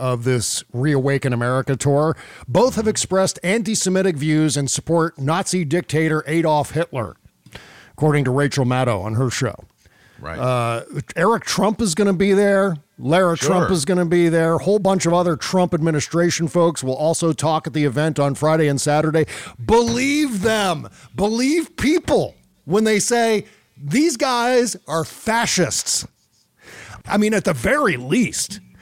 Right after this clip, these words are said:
Speaker 1: at the very mildest, Trump is a proto-fascist or a performative fascist.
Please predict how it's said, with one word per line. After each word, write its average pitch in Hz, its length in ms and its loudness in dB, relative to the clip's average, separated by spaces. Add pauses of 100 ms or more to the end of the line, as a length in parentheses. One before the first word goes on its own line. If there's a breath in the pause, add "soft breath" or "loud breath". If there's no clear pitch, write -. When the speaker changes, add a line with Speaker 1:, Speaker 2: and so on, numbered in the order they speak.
(180 loud breath)
Speaker 1:
at 185 120 0
the 196 80 0
very 226 340 0
mildest, 165 720 0 (220 loud breath)
Trump 254 340 2
is 202 160 0
a 185 200 2
proto-fascist 156 1300 -2 (260 loud breath)
or 185 280 4
a 160 60 0
performative 190 800 0
fascist. - 600 -8